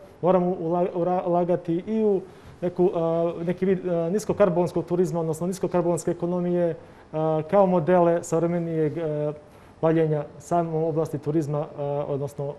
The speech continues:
privrede. Ako ulažemo u sve ovo, ulagat ćemo dodatno u poljoprivredu, ulagat ćemo, e,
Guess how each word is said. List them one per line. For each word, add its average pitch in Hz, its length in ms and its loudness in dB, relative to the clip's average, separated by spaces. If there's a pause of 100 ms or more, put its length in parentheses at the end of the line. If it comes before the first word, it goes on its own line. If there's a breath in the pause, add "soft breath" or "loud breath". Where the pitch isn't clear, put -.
(160)
privrede. 135 420 0 (320 loud breath)
Ako 208 240 -2
ulažemo 196 300 4
u 190 40 0
sve 185 220 2
ovo, 127 240 0
ulagat 185 380 2
ćemo 170 220 0
dodatno 165 420 2
u 147 100 -6
poljoprivredu, 190 680 4 (420 loud breath)
ulagat 165 360 2
ćemo, 156 300 0
e, 143 40 -4